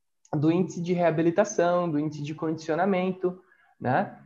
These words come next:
Que são, ah, que são elementos super importantes de serem calculados e que, inclusive,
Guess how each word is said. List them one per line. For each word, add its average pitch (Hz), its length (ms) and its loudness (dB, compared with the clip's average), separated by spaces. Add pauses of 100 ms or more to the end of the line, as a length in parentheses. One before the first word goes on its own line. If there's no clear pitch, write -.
(120)
Que - 80 -14
são, 165 800 0
ah, 131 420 0
que 156 100 -6
são 170 200 -2
elementos 196 680 -2
super 233 260 0
importantes 202 580 0
de 151 80 -12
serem 160 260 -2
calculados 151 680 0
e 147 80 -4
que, 156 160 -6
inclusive, 180 720 -2